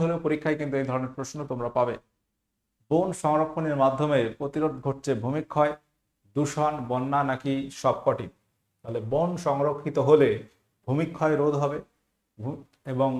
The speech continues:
গাছপালা বেশি থাকলে কি হয়? দূষণ রোধ হবে এবং বন্যাও রোধ করা সম্ভব। তাহলে উপরোক্ত সবকটি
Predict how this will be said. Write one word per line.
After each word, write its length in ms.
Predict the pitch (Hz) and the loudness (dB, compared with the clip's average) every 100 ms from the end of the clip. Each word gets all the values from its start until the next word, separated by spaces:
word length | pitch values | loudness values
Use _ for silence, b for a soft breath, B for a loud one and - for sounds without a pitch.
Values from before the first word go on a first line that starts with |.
| - - _ - | -6 -14 _ -2
গাছপালা 400 | 135 139 151 151 143 | -2 2 4 6 4
বেশি 160 | 139 139 | 0 -2
থাকলে 220 | 135 139 139 | -2 -4 -4
কি 60 | 147 | -4
হয়? 120 | 135 127 | -2 -2
দূষণ 240 | 139 151 151 | 0 0 0
রোধ 100 | 147 139 | 0 0
হবে 140 | 156 156 | 0 -2
এবং 120 | 175 151 | -4 -2
বন্যাও 320 | 131 131 135 - - _ _ _ - 113 | -2 -2 -4 -6 -12 _ _ _ -12 -6
রোধ 140 | 131 131 | -4 -2
করা 160 | 120 120 120 | 0 0 0
সম্ভব। 280 | 131 131 117 - - _ _ | -2 2 0 0 -16 _ _
তাহলে 160 | 127 120 | -6 -4
উপরোক্ত 280 | 120 143 143 185 175 | -2 -2 0 -2 4
সবকটি 380 | 151 151 143 | 2 2 -2